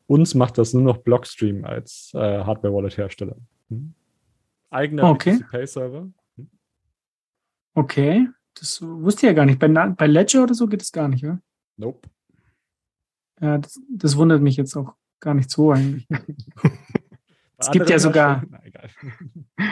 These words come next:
Speaker 2: <laughs> es gibt ja sogar, äh, Bitcoin, äh, Magazine in Deutschland, die kannst du nur für Euros kaufen.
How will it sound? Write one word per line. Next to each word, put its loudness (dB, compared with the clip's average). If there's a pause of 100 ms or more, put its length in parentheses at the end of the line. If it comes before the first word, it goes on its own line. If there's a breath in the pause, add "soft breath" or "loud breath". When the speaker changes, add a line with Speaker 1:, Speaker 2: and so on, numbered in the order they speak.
(160 loud breath)
Speaker 2:
<laughs> -20
es -6
gibt 2
ja 6
sogar, 0
äh, -2
Bitcoin, 0
äh, -4
Magazine 0
in 4
Deutschland, 0
die -4
kannst -4
du 2
nur 2
für -6
Euros 0
kaufen. -6